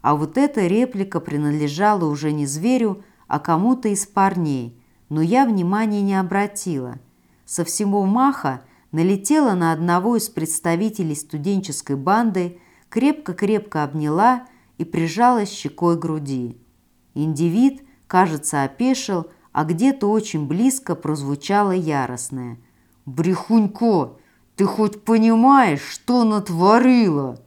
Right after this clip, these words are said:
«Я? Натворила? Ой, а... а почему чуть что, так сразу Брехунько?»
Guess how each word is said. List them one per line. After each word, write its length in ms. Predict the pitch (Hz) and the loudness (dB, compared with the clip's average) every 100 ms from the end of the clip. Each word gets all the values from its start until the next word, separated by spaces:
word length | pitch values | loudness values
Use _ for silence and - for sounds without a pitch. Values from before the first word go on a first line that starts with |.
| _ _ _ _ _ - | _ _ _ _ _ -18
«Я? 560 | 120 147 175 240 269 - _ _ | -6 0 2 2 0 -6 _ _
Натворила? 960 | 139 147 151 156 156 202 269 247 131 117 _ _ _ _ - | -6 -4 -2 0 0 2 2 2 0 -6 _ _ _ _ -4
Ой, 340 | 175 151 120 - | 0 2 0 -6
а... 340 | - 151 151 156 _ _ _ _ | 0 2 2 -2 _ _ _ _
а 120 | 139 | -8
почему 520 | - 175 - 220 311 | -4 -4 -2 2 2
чуть 240 | 330 233 - | 2 -4 -8
что, 300 | - 311 330 | -6 -2 0
так 220 | 330 - | -2 -4
сразу 400 | - 247 285 269 | 0 4 4 2
Брехунько?» 840 | 220 262 - 277 285 - 185 131 | 0 -2 2 2 2 2 2 2